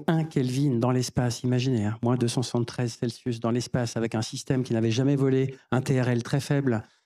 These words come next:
voilà, niveau de maturité technologique très faible. Euh,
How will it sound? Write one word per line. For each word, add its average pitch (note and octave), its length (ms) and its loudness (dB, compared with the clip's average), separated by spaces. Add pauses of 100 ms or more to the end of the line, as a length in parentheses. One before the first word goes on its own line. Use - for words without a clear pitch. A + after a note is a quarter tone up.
(300)
voilà, C3 280 0
niveau B2+ 200 4
de B2 60 2
maturité A#2+ 380 0
technologique A#2+ 460 0
très C3 140 -2
faible. B2+ 400 0 (480)
Euh, A#2 320 2